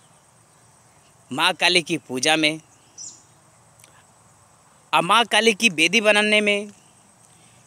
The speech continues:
माँ काली की जो बेदी बनेंगे, बेदी पे जो है चार ठाकुर, चार मूर्ति, एक सरस्वती जी, लक्ष्मी जी, गणेश जी, कार्तिक जी, चार ठाकुर और विराजमान होंगे इनके साथ में।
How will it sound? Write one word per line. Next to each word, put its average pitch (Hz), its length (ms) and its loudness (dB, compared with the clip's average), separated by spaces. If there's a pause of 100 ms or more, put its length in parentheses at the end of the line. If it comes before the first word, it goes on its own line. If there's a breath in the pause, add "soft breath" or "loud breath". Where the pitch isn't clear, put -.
(160)
माँ 151 160 0
काली 185 260 -2
की 180 160 -6
जो 151 140 -2
बेदी 147 300 0
बनेंगे, 156 520 0 (1200 loud breath)
बेदी 156 300 0
पे 165 180 0
जो 147 160 0
है 147 260 0 (300)
चार 190 300 0
ठाकुर, 139 400 -8 (540 soft breath)
चार 165 200 -2
मूर्ति, 160 460 -4
एक 135 120 -4
सरस्वती 147 440 -2
जी, 151 180 -2
लक्ष्मी 135 340 -4
जी, 151 260 -2 (240)
गणेश 156 260 0
जी, 147 160 0
कार्तिक 135 380 -6
जी, 127 140 -8
चार 151 240 -2
ठाकुर 135 380 -12 (120)
और 165 160 0
विराजमान 160 500 0
होंगे 160 260 -2
इनके 147 240 -2
साथ 151 320 0
में। 170 200 -8